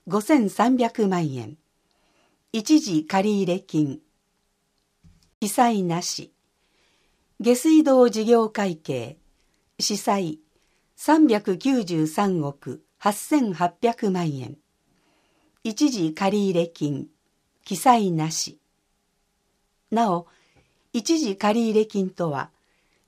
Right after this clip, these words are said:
収入時期と支払い時期の差による一時的な現金不足を解消するため、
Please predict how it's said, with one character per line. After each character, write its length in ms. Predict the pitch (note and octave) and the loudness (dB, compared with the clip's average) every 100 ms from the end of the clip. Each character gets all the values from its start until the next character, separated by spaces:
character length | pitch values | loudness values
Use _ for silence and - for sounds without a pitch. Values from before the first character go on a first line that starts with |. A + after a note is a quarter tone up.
| - | -6
収 300 | - D4 D#4 | 2 6 10
入 260 | D4+ C4+ | 10 8
時 140 | A3+ A#3+ | 0 -6
期 120 | - | -10
と 280 | - D3+ - _ _ - | -10 -10 -12 _ _ -6
支 180 | - | 0
払 280 | A#3 D4+ D4+ | 4 6 4
い 60 | C#4 | 4
時 120 | C4+ | -2
期 140 | B3+ | -2
の 140 | F#3 D#3 | 0 0
差 180 | E3 E3+ | -2 -2
に 160 | F#3+ | 0
よ 140 | F3 D#3+ | 0 0
る 200 | D3+ - _ _ _ | -4 -6 _ _ _
一 240 | G#3 G#3 D#4 | -8 2 2
時 160 | D4 | 2
的 260 | C4+ B3 A#3 | -2 -2 0
な 240 | G3+ - - | 0 0 0
現 240 | G3 D4 | 0 2
金 240 | D4+ C#4+ C4 | 2 2 0
不 80 | |
足 360 | B3+ A3+ - E3+ | 0 -2 0 0
を 100 | D3 | 2
解 200 | F#3+ G#3 | 2 0
消 260 | - G3+ G3 | 2 0 0
す 160 | F#3 | -2
る 140 | E3 D#3+ | -4 -4
た 160 | D3+ | -6
め、 180 | D3 D#3+ | -6 -10